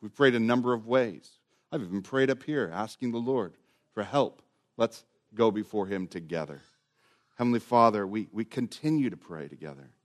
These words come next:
We continue to move through this morning in light of the, the Father who is here, who has gathered us, who's watching his children play, enjoy the peace that you have secured,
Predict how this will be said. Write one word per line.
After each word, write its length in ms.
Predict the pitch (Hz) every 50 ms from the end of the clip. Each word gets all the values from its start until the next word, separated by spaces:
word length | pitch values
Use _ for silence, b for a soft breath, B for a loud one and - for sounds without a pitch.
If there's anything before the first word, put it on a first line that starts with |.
| _ _ _ _ _ _ _ -
We 80 | 120
continue 500 | 107 - 143 143 131 127 131 135 131 127
to 100 | 117 123
move 500 | 113 117 120 127 135 143 143 139 135 120 - - - -
through 460 | 131 135 143 143 139 135 135 127 120
this 280 | 107 104 - - - -
morning 460 | 120 117 131 135 131 110 95 92 95
in 120 | 95 95
light 360 | 101 101 104 117 123 120 113 -
of 140 | 104 101
the, 80 | 98 95 b b b b
the 80 | b 120
Father 360 | - - 135 131 127 117 110
who 140 | 101 107 104
is 140 | 98 - - _
here, 300 | - 131 123 98 85 82 85
who 80 | 98
has 100 | 92 82
gathered 420 | - _ - 101 104 117 127 131 135
us, 400 | 139 139 135 - - - _ _ _ _ _ _ _ _ _ _ _ _ _ _ _ _ _ _ _ _ _ _ _ _ _ _
who's 120 | 110 95
watching 460 | 113 117 131 127 117 - - 120 117
his 180 | 107 107 101 -
children 600 | - _ - - 139 127 123 104 104 104 98 92 - _
play, 540 | - - - 117 113 104 98 90 82 71 - - _ _ _ _ _ _ _ _ _ _ _ -
enjoy 480 | 113 117 107 113 139 135 131 127 117
the 100 | 107 107
peace 500 | - _ - - 147 127 107 - - - -
that 120 | 95 -
you 100 | 98 98
have 120 | 98 85 -
secured, 680 | - - 113 98 - - 135 135 117 95 80 73 -